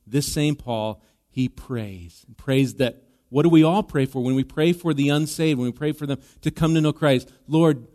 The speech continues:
draw them. Lord, work in their heart." We're praying for God to do the work that God only does. In fact, even Romans eight that we looked at in the Spirit and in prayer, verses twenty-six and twenty-seven,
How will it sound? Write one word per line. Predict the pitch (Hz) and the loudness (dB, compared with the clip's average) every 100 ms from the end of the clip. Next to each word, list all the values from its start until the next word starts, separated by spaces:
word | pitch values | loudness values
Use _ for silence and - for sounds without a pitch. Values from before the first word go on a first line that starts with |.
| - | -20
draw | 135 143 151 160 | -10 0 2 2
them. | 139 117 | 0 -4
Lord, | 123 151 139 | 0 2 2
work | 131 156 160 | 2 0 0
in | 151 | -2
their | 143 131 | 0 -2
heart." | - 151 127 131 | -4 -4 -4 0
We're | 170 | -2
praying | 175 190 208 180 | -2 -4 -2 -2
for | - 135 | -4 -6
God | 156 165 147 | -4 -4 -6
to | 139 | -6
do | 127 143 143 - _ - | 0 0 0 -8 _ -4
the | 135 | 0
work | 147 131 107 - - _ | 2 0 -2 -14 -20 _
that | - | -12
God | 117 135 139 127 - - | -4 0 0 -2 -10 -10
only | 127 123 120 117 - | -6 -4 -4 -6 -12
does. | 120 117 101 - - - _ _ _ _ _ _ _ _ _ _ _ - _ _ _ _ _ - | -10 -8 -10 -14 -20 -20 _ _ _ _ _ _ _ _ _ _ _ -20 _ _ _ _ _ -14
In | 110 | -8
fact, | - 143 147 | -2 -2 -2
even | 143 127 | -2 0
Romans | 131 147 135 131 | 0 0 0 -2
eight | 139 147 147 | 0 0 0
that | 123 | -2
we | 123 | 0
looked | 131 143 151 | 2 0 0
at | 123 113 | -2 -2
in | 123 120 | -6 -10
the | 117 | -8
Spirit | - - 139 143 147 143 | -8 -4 2 4 4 2
and | 123 117 - | -2 -8 -8
in | 127 | -8
prayer, | - - 175 147 | -8 -2 0 0
verses | 117 123 127 - | 0 -4 -6 -8
twenty-six | 143 147 139 147 - | -2 -2 -2 -6 -8
and | 127 | -10
twenty-seven, | 135 139 135 156 156 104 | -4 -4 -2 -4 -4 -8